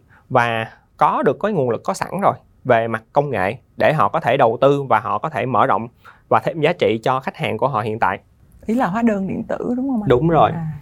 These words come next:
Speaker 1: Chính vì vậy thì khi mà anh tìm hiểu, ờ, nhu cầu của hai bên và anh thấy được là, à, đây là một s-, khả năng sẽ là một cái deal, ờ, tiềm năng và anh, ờ, giới thiệu họ, anh thuyết phục,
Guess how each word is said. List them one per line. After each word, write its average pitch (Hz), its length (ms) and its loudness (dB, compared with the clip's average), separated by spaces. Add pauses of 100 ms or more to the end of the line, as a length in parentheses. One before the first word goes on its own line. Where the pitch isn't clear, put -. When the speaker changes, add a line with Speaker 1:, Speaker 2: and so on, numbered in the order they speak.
(100)
Speaker 1:
Chính 175 140 0
vì 180 120 4
vậy 110 200 4
thì 127 140 -2
khi 170 300 -4
mà 110 320 -4 (140)
anh 139 160 -4
tìm 131 160 0
hiểu, 127 320 -2
ờ, 143 160 0
nhu 147 180 4
cầu 123 200 4
của 135 60 -6
hai 147 200 -4
bên 147 220 2 (200)
và 135 120 2
anh 123 120 0
thấy 156 140 -6
được 156 140 -4
là, 127 80 -2
à, 120 300 -2 (500)
đây 147 120 6
là 135 120 4
một 120 180 -2
s-, - 260 -20 (280)
khả 127 60 2
năng 156 180 2
sẽ 156 100 0
là 147 100 4
một 117 120 2
cái 160 180 2
deal, 147 160 2 (220)
ờ, 120 440 -2
tiềm 120 200 4
năng 135 200 2 (120)
và 113 680 2
anh, 131 280 -2
ờ, 127 180 0
giới 151 240 6
thiệu 117 220 2
họ, 104 320 0
anh 135 120 -2
thuyết 214 220 0
phục, - 200 0